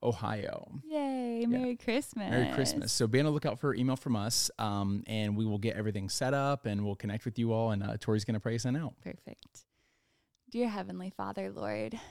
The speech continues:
Speaker 2: we magnify your name today, and we thank you for the gift of your grace in the person of Jesus.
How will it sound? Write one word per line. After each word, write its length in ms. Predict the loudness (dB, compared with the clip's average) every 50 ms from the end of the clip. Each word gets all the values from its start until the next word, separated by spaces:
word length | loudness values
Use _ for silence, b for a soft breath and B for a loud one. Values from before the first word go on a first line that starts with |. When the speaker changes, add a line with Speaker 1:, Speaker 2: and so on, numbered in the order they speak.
| B B B B B B B _ _ -6
Speaker 2:
we 140 | -2 0 0
magnify 560 | 2 0 0 -2 -4 -6 -10 -10 -8 -8 -6
your 160 | -4 -4 -4
name 260 | -4 -4 -6 -6 -6 -8
today, 360 | -8 -8 -8 -8 -6 -6 -6
and 100 | -6 -6
we 200 | -6 -6 -6 -8 -12 _ _ _ -12
thank 400 | -10 -8 -6 -8 -8 -10 -12 -10
you 380 | -8 -8 -6 -6 -6 -8 -8 -10 -14 _ _ _ _ _ _ _ _ _ _ _
for 120 | -4 -2
the 100 | -2 -4
gift 440 | -4 -6 -6 -6 -6 -8 -10 -12 -12
of 140 | -10 -8 -6
your 200 | -6 -6 -6 -6
grace 540 | -10 -8 -8 -6 -6 -6 -8 -10 -10 -10
in 80 | -8 -8
the 80 | -10 -8
person 460 | -10 -10 -10 -10 -12 -12 -14 -12 -12
of 160 | -12 -12 -12
Jesus. 680 | -16 -16 -16 -14 -14 -16 -16 -14 -12 -8 -8 -6 -8 -8